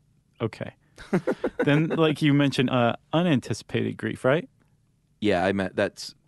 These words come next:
Speaker 2: from my experience, I had a friend that fell off a building and died. And
Speaker 1: Wow.
Speaker 2: that's, like, definitely the hardest. Someone young, an accident, and, uh, but still, if you wanna talk about five stages, I don't, I'm not a big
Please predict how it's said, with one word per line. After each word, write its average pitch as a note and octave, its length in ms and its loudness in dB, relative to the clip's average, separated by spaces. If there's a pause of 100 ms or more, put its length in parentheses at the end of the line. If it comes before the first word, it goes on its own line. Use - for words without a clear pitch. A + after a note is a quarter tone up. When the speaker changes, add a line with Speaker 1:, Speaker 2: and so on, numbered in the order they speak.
(200)
Speaker 2:
from F2 160 -8
my G#2 140 0
experience, E2+ 680 -8
I F2 60 -8
had F2 120 -6
a E2 40 -10
friend D#2+ 300 -10
that C#2+ 120 -12
fell D#2+ 160 -8
off C2 160 -8
a - 40 -14 (260)
building E2 420 -10 (120)
and D2+ 180 -12
died. C2+ 440 -12
And - 100 -14
Speaker 1:
Wow. A2 100 0
Speaker 2:
that's, G#2+ 240 -6
like, D2+ 320 -8 (840)
definitely G#2+ 340 0
the F2 80 -2
hardest. E2 440 -4 (120)
Someone F2+ 280 -4
young, F#2+ 380 -2 (580)
an E2+ 100 -10
accident, F#2 640 -4 (200)
and, E2+ 340 -4
uh, E2 260 -6 (340)
but A2+ 160 -2
still, B2+ 360 2
if - 100 -6
you G#2 100 -2
wanna F#2+ 140 0
talk F2 220 -6
about F2 240 -4
five F#2 240 -2
stages, F2+ 600 -4 (680)
I - 60 -6
don't, D#2 140 -10 (160)
I'm G2 80 -4
not F2 120 -4
a D#2+ 40 -8
big D#2+ 160 -10